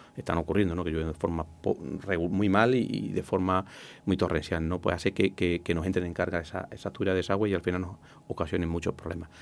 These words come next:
Bueno, pues ahí hemos invertido un millón de, de euros junto con el consorcio para duplicar una parte importante de la población, para que tengan el doble de caudal, con una tubería que se ha incluido desde el recinto ferial hasta la depuradora y, bueno, ya se han hecho la, la, las estructuras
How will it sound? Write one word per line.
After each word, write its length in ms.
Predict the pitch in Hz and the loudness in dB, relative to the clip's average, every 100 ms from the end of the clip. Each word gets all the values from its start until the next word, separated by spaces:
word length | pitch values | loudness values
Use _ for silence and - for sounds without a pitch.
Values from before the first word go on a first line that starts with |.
| - - | -10 0
Bueno, 160 | 92 | 4
pues 120 | 82 | 6
ahí 60 | 92 | 6
hemos 160 | 101 98 | 6 4
invertido 380 | 95 90 95 | 2 2 2
un 60 | 90 | 2
millón 340 | 87 87 85 | 0 -2 -2
de, 260 | 82 80 80 | 0 0 0
de 80 | 82 | 0
euros 220 | 90 101 | 0 0
junto 220 | 101 87 | -2 -2
con 100 | 82 | 0
el 80 | 80 | -2
consorcio 480 | 82 87 101 95 120 - - - - | -2 -2 -2 0 -2 -2 -20 -8 2
para 200 | 92 87 | 4 4
duplicar 480 | 92 - 87 92 | 2 0 0 2
una 160 | 87 87 | 2 0
parte 220 | 87 - | -2 -2
importante 520 | 82 85 - 85 80 | -4 -4 -4 -4 -2
de 60 | 85 | -2
la 100 | 82 | 0
población, 380 | 85 85 80 104 | 0 -2 0 -2
para 120 | 92 | 0
que 40 | |
tengan 200 | 87 90 | -2 -2
el 120 | 82 82 | -2 0
doble 220 | 92 92 | 2 2
de 80 | 98 | 2
caudal, 300 | 104 110 135 - - - | 4 2 0 -12 -20 -4
con 180 | - 87 | -2 0
una 160 | 92 | 0
tubería 360 | 90 90 85 87 | 2 0 2 0
que 120 | - | -2
se 180 | - 90 | -2 -4
ha 440 | 85 87 - - - | -4 -6 -8 -8 -8
incluido 400 | 87 90 92 82 | -6 0 0 0
desde 160 | 80 | 0
el 160 | 80 82 | -2 -6
recinto 420 | - - 90 92 | -8 -6 -2 -2
ferial 400 | - 95 95 120 - - - - - - - - | 0 -2 0 -2 -6 -20 -20 -20 -20 -20 -20 -14
hasta 240 | - - | -8 -2
la 320 | 76 71 71 - - - - | -2 -2 -6 -12 -20 -16 0
depuradora 640 | 98 - 107 101 110 120 - | 2 4 6 6 6 4 0
y, 80 | |
bueno, 180 | 92 92 | 0 2
ya 160 | 82 80 | 0 -2
se 100 | 87 | -2
han 60 | |
hecho 180 | 85 - | -4 -4
la, 280 | 85 85 - - | -2 -2 -6 -8
la, 320 | 98 98 - - | -8 -6 -8 -4
las 180 | 101 | -6
estructuras 500 | 92 - - - 98 | -6 -12 -4 0 0